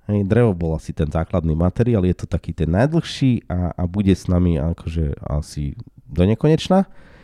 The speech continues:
Je, je super, zbožňujeme ho, ale do nejakých z-, základných skupín vlastne tie stoly môžeme rozdeliť podľa toho, že akú majú stolovú dosku.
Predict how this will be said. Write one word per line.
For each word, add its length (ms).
Je, 180
je 240
super, 400
zbožňujeme 580
ho, 220
ale 220
do 160
nejakých 420
z-, 320
základných 540
skupín 420
vlastne 300
tie 180
stoly 380
môžeme 340
rozdeliť 400
podľa 240
toho, 220
že 80
akú 260
majú 80
stolovú 380
dosku. 400